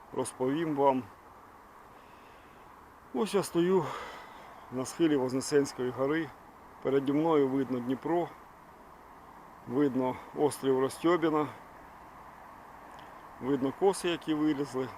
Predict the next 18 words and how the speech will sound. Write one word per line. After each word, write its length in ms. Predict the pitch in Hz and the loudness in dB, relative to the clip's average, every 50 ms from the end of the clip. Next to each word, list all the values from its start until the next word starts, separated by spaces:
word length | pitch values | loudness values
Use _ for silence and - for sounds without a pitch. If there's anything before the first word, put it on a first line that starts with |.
| - - - - - - - - - | -16 -18 -18 -20 -20 -20 -18 -10 -10
після 240 | 135 - - 131 123 | -10 -4 -4 -4 0
падіння 480 | - 135 131 127 131 131 127 127 123 | 0 -2 0 0 0 0 0 -2 -2
рівня 300 | 123 127 123 120 120 123 | -2 -2 -4 -4 -4 -4
води. 360 | 123 123 127 120 120 123 127 - - - - - - - - - - - - - - | -2 -2 -2 -2 -4 -6 -6 -6 -12 -18 -18 -18 -18 -18 -16 -16 -16 -16 -12 -6 -6
А 80 | 143 | -6
саме 280 | - - 160 147 147 151 | 0 0 0 2 0 -2
тут, 240 | - - 214 214 - - - - - - - - - - - - - - - - | -2 -2 -4 -4 -4 -8 -16 -18 -20 -20 -20 -20 -20 -20 -20 -20 -20 -20 -14 -6
внизу, 380 | 123 131 143 143 139 175 202 | -2 0 0 2 2 0 -2
були 240 | 180 151 151 143 143 | 0 0 0 0 0
старі 260 | 135 - 156 156 180 | 0 0 0 2 4
вознесенські 680 | 175 156 156 131 135 135 - - 151 143 139 - - 123 | 4 4 2 2 0 -4 -2 0 0 0 0 0 -6 -12
хати. 380 | - - 117 - - 120 123 113 - - - - - - - - - - - - - - - - - - - - - - - - - - - - - - - - - - - - - - - - - - - - | -10 -10 -10 -8 -6 -8 -8 -8 -12 -16 -20 -20 -20 -20 -20 -20 -20 -20 -20 -20 -20 -20 -20 -20 -20 -20 -20 -20 -20 -20 -20 -20 -20 -20 -20 -20 -20 -20 -20 -20 -20 -20 -20 -20 -20 -20 -20 -20 -20 -20 -18 -8
Залишилось 720 | 113 123 151 175 190 190 - - 160 151 147 - - - | 2 4 4 4 4 0 0 0 2 2 2 0 -2 -6
ще 220 | - - - 143 | -8 -2 -2 0
декілька 460 | 127 135 147 135 - 131 123 - 135 123 | 2 4 2 2 2 -2 -4 -2 -2 -2
із 220 | 127 123 117 120 | 0 -2 -4 -4
них 180 | 127 123 117 - | -4 -4 -4 -8
тут 160 | - - 117 | -10 -12 -12